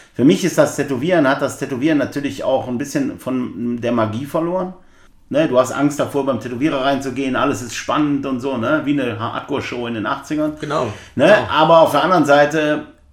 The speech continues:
Speaker 1: die Möglichkeiten an Tattoos, die ich, ne, ich mach, äh, Backpieces, ich mach Sleeves und so. Ey, als ich angefangen hab zu tätowieren, war jede Tätowierung so groß wie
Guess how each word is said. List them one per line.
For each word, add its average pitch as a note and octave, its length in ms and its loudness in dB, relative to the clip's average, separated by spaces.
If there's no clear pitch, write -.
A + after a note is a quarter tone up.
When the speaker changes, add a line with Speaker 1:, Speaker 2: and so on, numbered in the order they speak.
Speaker 1:
die C#3+ 200 2
Möglichkeiten D3+ 640 4
an B2+ 240 -2
Tattoos, G3+ 340 -4
die C3+ 160 -6
ich, - 160 -10
ne, B2 160 -2
ich A#2 160 -8
mach, D3 340 -2
äh, G#2+ 60 -18
Backpieces, B2+ 600 -2
ich A2+ 100 -8
mach C3 160 0
Sleeves F3+ 540 -4
und G2+ 140 -6
so. F#2 220 -12
Ey, D#3 180 2
als D3+ 200 0
ich C3+ 80 -2
angefangen D#3 320 0
hab C#3+ 100 -2
zu B2+ 120 -8
tätowieren, C#3 680 -2
war B2+ 80 2
jede E3+ 260 2
Tätowierung D3+ 480 0
so B2+ 120 -4
groß D3+ 340 -6
wie C3 300 0